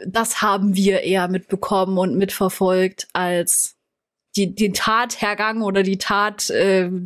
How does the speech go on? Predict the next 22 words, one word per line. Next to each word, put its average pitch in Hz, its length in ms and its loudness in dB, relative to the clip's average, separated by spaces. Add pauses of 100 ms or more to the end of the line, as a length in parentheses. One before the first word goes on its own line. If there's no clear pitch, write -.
(440)
Verbindungen 214 880 2
an 180 260 0
sich. 160 400 -4 (960)
Ja. 190 220 0 (1000)
Also 185 300 -2
das - 100 -10
ist - 200 -2
quasi 185 400 0
so 180 180 0 (140)
das, 180 380 -2
was, 180 360 -2
was - 380 -4 (380)
uns 233 380 4
erreicht 190 680 -2
hat, 196 420 -2
was 185 240 0
mit 190 160 0
uns 247 320 2
auch, 202 280 0
wo 202 120 0
wir 208 220 2 (500)
Gedanken 190 1040 0